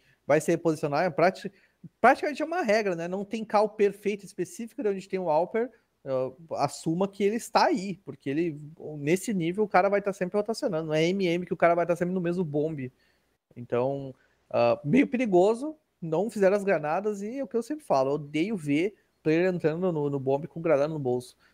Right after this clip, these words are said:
Tudo bem que a play de contato pode ser importante, até porque pra poder pegar um pouco mais de informação, às vezes surpreender os C Ts e não tomar aquela mole no pé, mas pelo menos o strafezinho tem que ter, né? Tu dá aquele bracinho.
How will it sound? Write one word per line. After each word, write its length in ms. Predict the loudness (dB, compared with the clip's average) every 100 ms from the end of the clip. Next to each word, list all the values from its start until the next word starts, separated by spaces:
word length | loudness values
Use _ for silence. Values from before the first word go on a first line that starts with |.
| _
Tudo 160 | -2 0
bem 100 | 2
que 80 |
a 60 | 2
play 160 | 4 2
de 60 |
contato 500 | 0 -2 2 0 0
pode 340 | -4 0 0 0
ser 140 | -6
importante, 520 | 0 0 0 -4 -4
até 200 | -2 0
porque 440 | 0 -6 -6 -6 -6 -12 -20 -20 -4
pra 140 | 2 4
poder 180 | 2
pegar 220 | 2 0 0
um 40 |
pouco 140 | 0
mais 160 | 0 0
de 60 | 0
informação, 760 | 0 2 0 2 4 4 4
às 140 | 0 0
vezes 180 | -4
surpreender 680 | 0 0 0 0 0 2 2
os 120 | 2 -2
C 100 | -6
Ts 260 | -2 -2
e 60 | -4
não 200 | -8 -10 _ _ _ -14 -4
tomar 200 | 2 2
aquela 220 | 4 4
mole 300 | 4 4 2
no 100 | 0
pé, 380 | -2 0 0 -4 _ _ _
mas 420 | -2 2 4 4 2
pelo 220 | -2 -2
menos 220 | -2 -6
o 20 |
strafezinho 500 | -6 -2 -2 -2 -6
tem 120 | -6
que 80 | -6
ter, 160 | 0 0
né? 120 | 0
Tu 140 | -2
dá 160 | 4 4
aquele 220 | 4 0
bracinho. 760 | 2 2 2 -4 -8 -6 -6